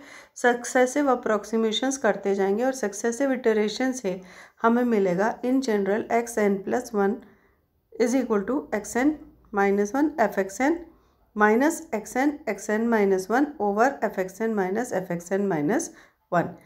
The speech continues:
या हम इसको रीअरेंज करके लिख सकते हैं, तो एक्स एन माइनस, एक्स एन माइनस एक्स एन माइनस वन into एफ़ एक्स एन over एफ़ एक्स एन माइनस एफ़ एक्स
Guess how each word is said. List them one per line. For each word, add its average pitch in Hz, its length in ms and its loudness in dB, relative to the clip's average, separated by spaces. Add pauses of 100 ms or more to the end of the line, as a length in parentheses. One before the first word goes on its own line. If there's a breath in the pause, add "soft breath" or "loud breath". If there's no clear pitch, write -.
(240 loud breath)
या 226 120 6
हम 220 120 2
इसको 220 240 -2
रीअरेंज 220 600 -2
करके 220 340 -4
लिख 214 180 -4
सकते 214 340 -8
हैं, 277 120 -2
तो 269 220 -2
एक्स 208 240 -2
एन 277 160 4
माइनस, 233 600 2 (680 soft breath)
एक्स 220 240 2
एन 302 200 6
माइनस 233 480 2
एक्स 208 200 -4
एन 202 160 2
माइनस 202 380 -2
वन 226 60 0
into 240 220 -2
एफ़ 247 160 2
एक्स 240 200 -4
एन 269 140 0
over 233 420 2
एफ़ 202 160 -4
एक्स 185 220 -4
एन 220 160 -2
माइनस 190 400 0
एफ़ 190 240 -2
एक्स - 240 -6